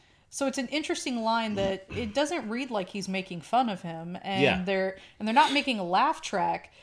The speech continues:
Speaker 1: So did they have a wife for Radar early on, just as a throwaway line, but no actual backstory to go with it?
Speaker 2: So I,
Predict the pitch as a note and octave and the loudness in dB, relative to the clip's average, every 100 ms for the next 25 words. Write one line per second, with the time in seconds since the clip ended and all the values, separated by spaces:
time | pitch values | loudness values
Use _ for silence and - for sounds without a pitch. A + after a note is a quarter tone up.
0 | - - - B3 A3+ G3+ A3+ A#3 A3 G#3+ | -14 -4 0 0 0 0 2 2 0 -4
1 | - - - A#3 D4 C4+ G#3 - G3 F3 | -6 -8 -2 0 2 0 -2 -4 -2 0
2 | F3+ F3+ E3+ - - _ - A3+ G#3+ F#3+ | 0 0 -4 -12 -18 _ -8 -2 -2 0
3 | F#3+ F#3 F3+ F#3 - G3+ F#3 F3+ F#3 G3 | -2 0 2 0 -2 -4 -2 0 2 2
4 | F#3 F3+ G3 F3+ F3 - G#3+ A3 F#3+ F#3 | 0 -2 -2 -4 -6 -4 -2 -2 -2 -2
5 | F3+ F3+ F#3 F3+ F3+ E3+ - - A3 G#3 | 0 -2 -2 -4 -4 -4 -10 -8 -2 2
6 | G3+ F#3+ - F3+ - F#3 E3+ F3 E3+ E3 | 2 2 0 -2 -4 -8 -6 -2 -2 -2
7 | - - F3 F3 E3 E3 G3 - F3 D#3+ | -6 -8 -4 -4 -4 -8 -10 -10 -8 -6
8 | E3 - - - - C3 A#2+ A2+ A#2+ A#2 | -8 -8 -12 -12 -4 0 4 4 4 0